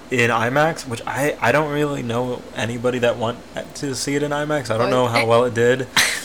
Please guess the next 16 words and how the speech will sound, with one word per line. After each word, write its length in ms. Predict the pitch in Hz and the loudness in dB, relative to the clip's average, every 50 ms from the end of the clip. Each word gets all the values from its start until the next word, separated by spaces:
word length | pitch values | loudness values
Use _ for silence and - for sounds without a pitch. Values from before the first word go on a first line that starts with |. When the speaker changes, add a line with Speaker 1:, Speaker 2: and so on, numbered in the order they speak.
| - - | -2 0
Speaker 1:
I 80 | 131 | 2
don't 160 | 120 131 123 110 | 2 2 4 2
think 160 | 139 143 127 | 2 2 6
very 200 | - 151 151 151 | 8 8 10 10
well. 320 | 151 151 147 147 156 - - - - - - | 10 8 8 6 4 2 -4 -10 -16 -12 -2
You 60 | 127 | 2
know, 100 | 131 135 | 4 6
obviously 560 | 139 143 - 139 135 120 131 127 - 139 131 | 6 6 6 4 2 2 2 2 2 4 4
all 140 | 127 123 120 | 6 6 6
the 100 | 120 120 | 4 4
reviews 320 | 120 120 110 113 117 113 | 2 0 0 0 0 0
have 140 | 117 123 110 | 0 0 0
been 120 | 120 113 | 0 -2
pretty 200 | 110 110 123 117 | -2 -2 -2 -2
bad, 320 | 110 107 110 110 113 117 110 | 2 4 4 4 4 4 2
but 180 | 113 113 113 | 2 0 0